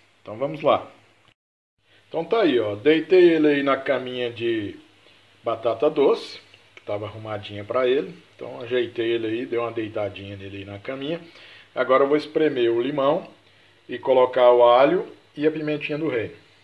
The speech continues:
Ó, então tá aí, espremi o limão, taquei o, a pimentinha do reino e o, o alho, é, em cima aí. Agora vamos tacar as sementes.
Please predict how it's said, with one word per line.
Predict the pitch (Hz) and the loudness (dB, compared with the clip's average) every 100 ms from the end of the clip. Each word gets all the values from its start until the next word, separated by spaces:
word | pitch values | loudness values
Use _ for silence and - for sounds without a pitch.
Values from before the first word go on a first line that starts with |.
| _ _ _ _ _ _ _ _ _ _ _ _ _ _ _ _ _ _ _ - | _ _ _ _ _ _ _ _ _ _ _ _ _ _ _ _ _ _ _ -8
Ó, | |
então | 110 139 139 | -8 -4 -2
tá | 185 | 4
aí, | 156 104 | 4 4
espremi | 95 - 123 123 | -2 -10 -10 -6
o | 123 | -2
limão, | 127 143 151 185 220 - - _ _ _ _ - | -2 4 4 4 2 -8 -20 _ _ _ _ -4
taquei | 117 113 - 127 127 117 | -2 -2 -2 0 2 0
o, | 113 104 95 104 | -6 -8 -8 -10
a | |
pimentinha | 104 113 113 - 113 | -10 -12 -12 -12 -12
do | 110 131 | -6 -4
reino | 127 156 180 196 - | 0 0 0 -6 -8
e | 139 147 | -6 -2
o, | 156 160 - - _ _ _ _ _ - | -2 -4 -8 -16 _ _ _ _ _ -6
o | 127 | 2
alho, | 117 123 127 139 - _ _ _ _ _ - | 4 4 2 -2 -10 _ _ _ _ _ -18
é, | 107 107 107 | -12 -10 -12
em | |
cima | - - 120 117 | -14 -12 -10 -8
aí. | 113 85 - _ _ - | -10 -12 -20 _ _ -20
Agora | 87 107 117 | -8 -2 -2
vamos | 127 135 | -2 -2
tacar | 143 135 123 123 | -2 0 2 2
as | 135 | 2
sementes. | - 180 123 92 - - - | -4 -6 -6 -8 -14 -20 -20